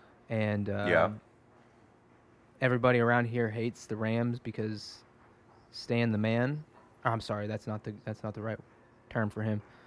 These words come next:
Speaker 1: Stan the Cunt
Speaker 2: Yeah.
Speaker 1: moved them out of Saint Louis, and, uh,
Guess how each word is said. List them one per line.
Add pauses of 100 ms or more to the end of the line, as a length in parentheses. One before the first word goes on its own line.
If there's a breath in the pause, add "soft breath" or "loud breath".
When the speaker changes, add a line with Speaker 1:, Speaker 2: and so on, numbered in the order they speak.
(260 loud breath)
Speaker 1:
Stan
the
Cunt
Speaker 2:
Yeah.
Speaker 1:
moved
them
out
of
Saint
Louis, (800 loud breath)
and,
uh,